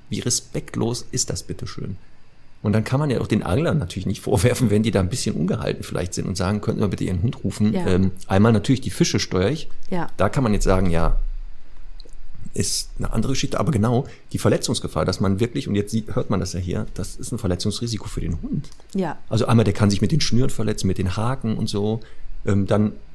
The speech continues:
Speaker 1: die mussten ja die Schnur dann, haben ja die Schnur durchgeschnitten, die Angelschnur, damit der Hund sich da irgendwie befreien
Speaker 2: Mhm.
Speaker 1: kann. Ähm, die kostet ja auch nicht jetzt wenig, ne? Also so eine Angelschnur ist ja jetzt nicht hier so ein Bindfaden. Also das weiß ich auch nicht, was das soll.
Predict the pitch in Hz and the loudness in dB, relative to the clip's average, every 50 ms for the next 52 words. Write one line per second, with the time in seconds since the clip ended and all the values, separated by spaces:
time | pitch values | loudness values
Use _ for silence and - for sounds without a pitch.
0 | - - - - - - 113 98 101 104 110 117 - - 117 101 95 98 - - | -14 -16 -16 -14 -10 -8 -6 -4 -2 0 0 0 0 0 0 2 2 2 0 2
1 | 123 120 127 107 92 95 104 101 98 98 95 92 - - - - 92 - - 110 | 2 2 2 2 2 0 0 0 0 0 0 -2 -4 -4 -6 -4 0 2 2 2
2 | 120 - - 98 95 - 107 92 - - - - - 98 92 - - 95 98 - | 2 2 0 0 0 2 2 0 0 0 -2 -2 -2 0 0 0 0 0 0 0
3 | - - 101 104 101 95 - - 92 92 104 131 165 - - - - 92 92 - | 0 0 0 0 0 -2 -2 -4 -2 -2 -2 -2 -2 -4 -6 -6 -6 -4 -4 -2
4 | 90 92 95 - - - - - 90 90 90 - - - - 92 - - - - | -2 0 0 -2 -2 -2 -2 0 0 0 -2 -2 -4 -6 -8 -8 -6 -6 -6 -4
5 | - - 107 113 95 90 82 80 101 127 175 - - - - - - - - - | -2 0 0 2 2 2 0 0 0 -2 -4 -6 -8 -10 -10 -10 -8 -8 -8 -8
6 | - - - - 98 90 87 90 90 90 - - - - - - - - - - | -8 -8 -6 -4 -2 -2 0 -2 -2 -4 -6 -8 -6 -6 -4 -4 -4 -4 -2 -2
7 | 95 92 95 - 120 139 120 - - - - - - - - - - - - 95 | -2 0 0 2 2 0 0 -2 -4 -6 -8 -8 -8 -6 -6 -6 -6 -6 -4 -4
8 | 92 117 - - - - - - 82 - - 107 90 95 101 - - - - - | -4 -6 -6 -10 -18 -16 -12 -8 -6 -2 0 0 2 2 0 0 0 0 0 0
9 | - - - 117 117 - - - - - - - 104 101 - - 107 98 98 95 | 0 -2 -2 -2 -2 -4 -4 -4 -6 -6 -4 -4 -4 -4 -2 -2 -4 -2 -2 -4
10 | - - - - - - - - - - - - - - - - - - 107 98 | -6 -6 -8 -10 -10 -10 -8 -8 -6 -8 -8 -8 -10 -10 -10 -10 -8 -4 -2 4
11 | 92 139 165 185 - - 95 85 80 85 95 104 175 170 - - - - - - | 8 8 10 10 10 8 8 6 6 6 4 4 4 2 0 -2 -4 -4 -4 -6
12 | - - - 95 95 101 - - - - - - - - - - - - - - | -6 -4 -4 -2 -2 -2 -4 -6 -10 -14 -12 -12 -12 -12 -8 -6 -6 -6 -2 0
13 | - - - - - - - 90 - - - - - - - - - 90 - 85 | 2 4 6 6 6 6 6 6 4 4 2 0 0 -2 -2 -2 -2 -2 -2 -2